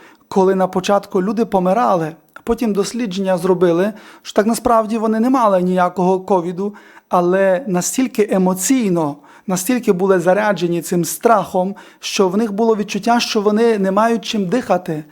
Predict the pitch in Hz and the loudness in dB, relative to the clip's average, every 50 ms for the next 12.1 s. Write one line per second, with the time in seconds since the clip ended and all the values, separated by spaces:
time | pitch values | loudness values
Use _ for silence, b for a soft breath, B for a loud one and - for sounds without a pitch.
0 | B B B B - 196 185 196 190 - - 208 185 180 185 - 185 165 214 233 | B B B B -2 0 0 0 0 0 0 0 0 0 0 -4 -2 0 2 0
1 | 214 - - 190 170 165 175 208 226 214 - - 208 180 170 170 175 160 165 160 | 0 -2 -4 -4 -2 0 2 0 0 -2 -2 -2 0 0 0 0 -2 -6 -2 0
2 | - 220 208 214 214 202 208 202 196 185 190 B B B B B 180 180 214 202 | 0 0 2 0 0 0 0 0 0 -4 -6 B B B B B -2 0 0 2
3 | 175 196 202 196 190 - 208 208 208 196 196 190 180 208 196 - 208 202 196 196 | 2 2 0 0 0 -2 0 2 4 4 4 2 2 0 -2 -2 -2 -2 0 -2
4 | 202 196 B B B B B 226 226 214 175 156 185 185 185 175 190 185 190 208 | -2 -4 B B B B B 0 0 0 0 2 2 2 2 2 -2 -6 -6 -6
5 | 180 - 196 196 180 165 185 - 214 185 196 190 185 208 202 196 196 185 185 190 | -6 0 0 0 0 0 -2 -6 -2 0 0 2 2 2 0 2 0 0 0 -2
6 | 202 202 208 208 208 B B B B B - - 185 185 175 - 180 175 170 165 | -2 -4 -4 -4 -10 B B B B B -6 -2 0 0 0 -2 -4 -6 -6 -8
7 | 269 320 - 523 359 214 180 170 170 160 - - 202 180 175 175 170 170 170 170 | -8 -12 -14 -8 -6 -4 -4 -4 -4 -6 -6 -4 -4 -2 0 0 0 0 -2 -2
8 | 165 165 - - - 208 196 185 - - 208 202 196 190 - 170 160 - - 202 | -4 -8 -6 0 0 0 0 0 -2 -4 -4 -4 -4 -2 -4 -4 -4 -4 -6 -4
9 | 208 214 214 220 233 233 226 202 180 160 156 170 - B B B B B B - | -2 0 0 2 2 2 2 2 0 0 -4 -8 -12 B B B B B B -2
10 | 185 180 175 - 180 - 196 185 190 202 190 233 208 185 180 - 190 180 151 - | -2 0 0 -2 -2 -2 0 0 0 0 2 2 2 2 2 0 -2 -2 -2 -4
11 | - - 180 165 175 170 160 - 170 - - 170 165 160 165 160 165 160 - - | -6 -6 -4 -2 -2 -2 -2 -2 -4 -2 -2 -4 -2 -2 -2 -2 -2 -4 -6 -10
12 | - | -14